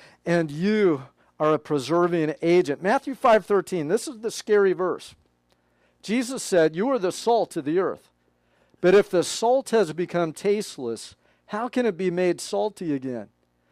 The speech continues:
It is no longer good for anything except to be thrown out and trampled under the foot of men." Let me ask you a question. Are you adding flavor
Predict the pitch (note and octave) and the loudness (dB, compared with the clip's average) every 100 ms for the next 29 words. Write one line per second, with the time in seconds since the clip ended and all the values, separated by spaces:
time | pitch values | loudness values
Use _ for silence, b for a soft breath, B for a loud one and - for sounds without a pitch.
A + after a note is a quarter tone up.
0 | _ - G3 G3+ C3 F#3+ A#3 A3+ A3 F#3 | _ 2 4 4 2 2 2 2 2 2
1 | E3 C#3+ G3+ G3 F#3 E3 G3 G3 F3 D3+ | -2 4 2 2 -2 0 0 0 -2 -2
2 | D3+ - G3 G3 F#3 D3+ C#3+ - E3 G3+ | -4 -4 0 0 -2 -6 -6 -6 -2 -2
3 | G#3 G3 D#3 D3+ - b b - C#3+ C3 | 0 0 2 0 -2 b b -12 -10 -10
4 | - G3 G3+ F#3+ - B2+ A#2+ _ _ _ | -8 -2 0 0 -4 -6 -6 _ _ _
5 | _ E3 F3 F3 D#3+ - E3+ D3+ C3+ C#3+ | _ -4 0 0 0 -2 0 0 0 -6
6 | G#2+ - _ _ _ _ _ _ _ _ | -8 -12 _ _ _ _ _ _ _ _
7 | _ _ _ _ _ _ _ _ _ G#3 | _ _ _ _ _ _ _ _ _ 0
8 | A3 G3+ G3 A3 E3 - D#3+ D#3 - A#2 | 2 2 0 -2 -4 0 -2 -2 -4 -14
9 | - D3 E3 A3 F#3 F3 F3+ C#3+ D3+ D3+ | -10 -4 -2 -2 -4 -6 -6 -4 -6 -6
10 | B2 - C3+ B2 B2+ C#3+ D#3 | -10 -14 -10 -8 -8 -10 -14